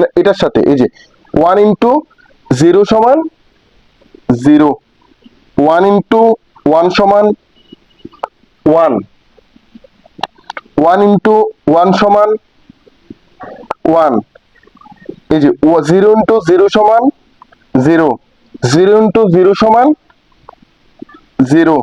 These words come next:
জিরো into ওয়ান সমান জিরো,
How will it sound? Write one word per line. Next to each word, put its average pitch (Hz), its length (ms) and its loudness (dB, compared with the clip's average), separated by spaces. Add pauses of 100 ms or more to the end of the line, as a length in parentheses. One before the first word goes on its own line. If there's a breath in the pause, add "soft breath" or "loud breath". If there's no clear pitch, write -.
(1900 loud breath)
জিরো 175 240 4 (100)
into 226 320 0 (840)
ওয়ান 170 180 2 (120)
সমান 214 280 2 (2750)
জিরো, 160 240 2